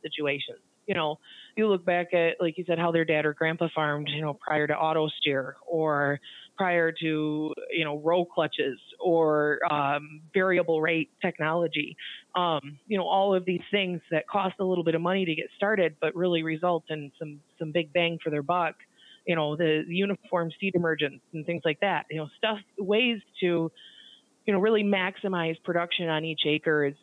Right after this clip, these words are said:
is huge. And, and farmers nowadays, you know, are spending a ton of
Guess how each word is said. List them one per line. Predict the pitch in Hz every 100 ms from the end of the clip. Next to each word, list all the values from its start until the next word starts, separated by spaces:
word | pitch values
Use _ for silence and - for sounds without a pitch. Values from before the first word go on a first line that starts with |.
| _
is | 147 139 -
huge. | 254 226 143 -
And, | 170 160 151
and | 175 156 151
farmers | 208 214 202 185 170
nowadays, | 175 156 151 156 151 156 - - - 190
you | 170
know, | 156
are | 151
spending | - 170 160
a | 147 - -
ton |
of | 233